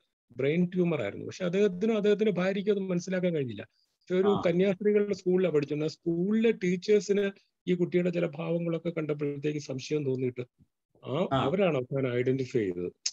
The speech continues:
Speaker 1: See, it is only the teachers and the school can identify a major disease through which the, the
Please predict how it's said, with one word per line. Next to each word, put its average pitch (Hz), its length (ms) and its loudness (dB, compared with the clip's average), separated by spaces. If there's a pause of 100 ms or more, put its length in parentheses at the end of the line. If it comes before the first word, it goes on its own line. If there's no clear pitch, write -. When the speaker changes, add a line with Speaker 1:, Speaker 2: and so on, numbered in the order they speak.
(240)
Speaker 1:
See, 170 380 -4
it 185 180 -6
is 170 180 0
only 208 240 2
the 208 140 2 (120)
teachers 185 400 2 (100)
and 185 100 2
the 180 40 0
school 190 360 0
can 180 400 0
identify 175 380 -2
a 165 220 2 (460)
major 170 340 4
disease 160 480 0
through 170 480 -4
which 160 260 0
the, 147 140 4
the 143 100 2